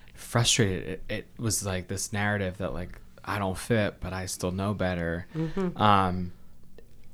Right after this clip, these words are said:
Speaker 1: and when he started asking himself a different question or, or answering these questions, rather, saying, "I'm actually not sure that it's true based on who I could be at, at ever,"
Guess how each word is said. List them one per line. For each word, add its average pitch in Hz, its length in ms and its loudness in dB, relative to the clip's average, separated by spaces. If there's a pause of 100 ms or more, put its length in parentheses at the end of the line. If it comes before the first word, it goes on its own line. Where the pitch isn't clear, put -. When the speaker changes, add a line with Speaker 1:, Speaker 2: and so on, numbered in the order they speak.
(360)
Speaker 1:
and 113 180 2
when 101 120 4
he 104 100 2
started 120 320 10
asking 104 380 6
himself 95 420 2
a 95 40 -2
different 90 380 -2
question 120 500 4
or, 90 360 2
or 87 160 0
answering 107 400 4
these 90 160 2
questions, 87 600 0
rather, 85 540 0 (640)
saying, 92 480 -2
"I'm 127 300 4
actually 120 500 4
not 113 320 4
sure 95 180 4
that 85 120 2
it's 85 180 0
true - 380 -2 (260)
based 113 260 4
on 107 300 0 (280)
who 123 120 6
I 104 80 8
could 101 180 0
be 104 160 2
at, 82 240 0
at 95 220 0 (420)
ever," 127 380 4